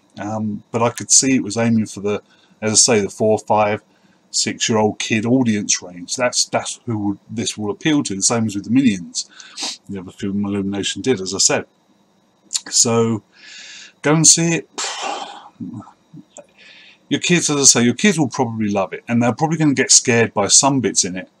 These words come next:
but it might be a good scare. To me, I thought it was over the top. I thought it was a little bit too close to the edge,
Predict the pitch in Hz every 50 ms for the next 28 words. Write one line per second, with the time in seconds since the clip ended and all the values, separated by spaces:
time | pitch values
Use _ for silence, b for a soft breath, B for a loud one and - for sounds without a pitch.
0 | _ - 123 127 131 - 127 131 135 131 - - 123 117 107 95 - 120 107 -
1 | - - - 98 87 87 - - - 127 143 156 165 170 170 170 - _ - 131
2 | 123 - - 135 120 113 104 104 110 107 101 95 95 92 - - - 76 - -
3 | - - - 127 120 117 104 98 110 113 110 101 87 90 - - - - 151 147
4 | 151 - - 123 117 - - - 104 101 101 101 98 101 98 - - -